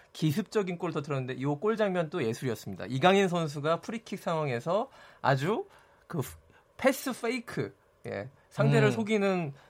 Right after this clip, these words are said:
Speaker 1: 기습적인 패스를 놨고 최준 선수가 쇄도하면서 골을 넣었는데요.
Speaker 2: 네.
Speaker 1: 일 대 영으로 이 한 골을 잘 지켜가지고 우리나라가 드디어 역사적으로 피파 주간대회, 남자 피파 주간대회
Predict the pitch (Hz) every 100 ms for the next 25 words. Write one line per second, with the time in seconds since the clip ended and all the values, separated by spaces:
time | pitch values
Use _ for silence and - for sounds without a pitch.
0 | - _ 147 190 202 185 175 160 196 -
1 | 175 160 110 - 165 202 226 - - _
2 | - 208 208 196 165 151 151 208 208 180
3 | 147 135 110 107 - _ - 175 151 110
4 | 104 101 117 127 120 135 185 214 208 185
5 | 165 160 135 143 196 196 180 - 117 123
6 | - 117 110 120 143 113 - - - -
7 | 139 170 180 151 120 110 135 143 120 123
8 | - 185 156 127 123 143 95 - 269 -
9 | - 254 - 151 151 139 123 101 101 -
10 | - 117 147 180 185 180 208 - 190 156
11 | 147 143 135 139 135 160 202